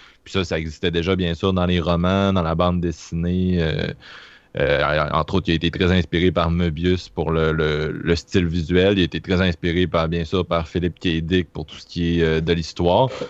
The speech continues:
Puis, euh, ben, c'est ça. Là, cette année, c'est les, on a couvert les deux films. On a couvert Alien, on a couvert Blade Runner à, à séance de minuit. Euh, puis moi, j-, autant j'avais mes réserves pour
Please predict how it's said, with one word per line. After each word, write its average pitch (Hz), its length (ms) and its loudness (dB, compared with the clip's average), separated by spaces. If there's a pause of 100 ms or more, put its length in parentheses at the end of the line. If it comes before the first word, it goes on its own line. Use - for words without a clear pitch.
(380)
Puis, 90 380 0
euh, 78 600 2
ben, 87 140 0
c'est 90 120 -6
ça. 80 140 0
Là, 87 120 2
cette 101 180 0
année, 101 460 2
c'est 92 140 -2
les, 87 140 -2
on 87 140 0
a 98 80 2
couvert 104 260 0
les 117 100 0
deux 107 200 -2
films. 123 220 -8
On 117 60 -8
a 95 60 -8
couvert 101 220 -2
Alien, 98 440 -2
on 98 100 -4
a 90 40 -6
couvert 90 300 -2
Blade 90 220 -2
Runner 90 420 -2
à, 85 320 -2
à 82 60 -2
séance 90 340 0
de 92 80 0
minuit. 87 380 0 (500)
Euh, 82 380 2 (120)
puis 92 160 -2
moi, 101 280 4
j-, 101 100 0
autant 92 240 0
j'avais 107 200 2
mes 104 140 0
réserves 95 460 0
pour 87 200 -6